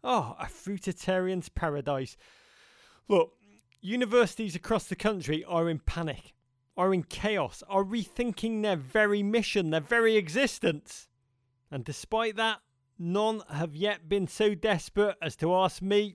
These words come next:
Rog, to lecture, which is a good sign if I was asked. And I'd genuinely love to talk football with America's future leaders,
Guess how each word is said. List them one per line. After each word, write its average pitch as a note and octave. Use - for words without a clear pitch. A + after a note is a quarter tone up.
Rog, G3
to -
lecture, D3
which G3+
is A#3+
a A#3
good A#3
sign C#3+
if G#3
I A#3
was A#3+
asked. G3+
And D#3+
I'd E3+
genuinely C#3+
love C3+
to B2+
talk D#3
football D3
with D#3+
America's C3+
future C#3
leaders, B2+